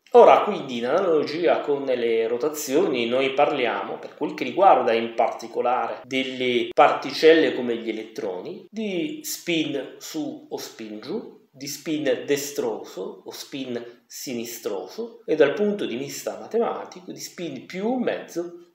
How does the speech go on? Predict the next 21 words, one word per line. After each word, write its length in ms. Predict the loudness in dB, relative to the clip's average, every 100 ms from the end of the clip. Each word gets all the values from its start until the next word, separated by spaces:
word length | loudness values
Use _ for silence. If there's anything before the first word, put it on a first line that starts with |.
| _
oppure 440 | -2 -2 -6 -6 -6
di 140 | -6
spin 500 | -8 -12 -18 -20 -20
meno 360 | -2 4 4 4
un 120 | 0
mezzo, 580 | -4 -10 -16 -16 -18 -18 -10
che 100 | -4
sono 540 | 4 4 4 -6 -12 -10
i 120 | -6
due 480 | -2 2 2 2 -2
unici 520 | -8 -6 -6 -8 -10
possibili 640 | -12 -10 -6 -4 -4 -4 0
valori 540 | 4 4 4 -4 -8
che 160 | -4 -2
può 200 | 4 4
assumere 600 | 4 -6 -8 -10 -12 -14
lo 120 | -10 -10
spin 560 | -10 -12 -14 -14 -20
di 160 | -10 -4
un 120 | -2
elettrone. 500 | -2 -2 -10 -16 -16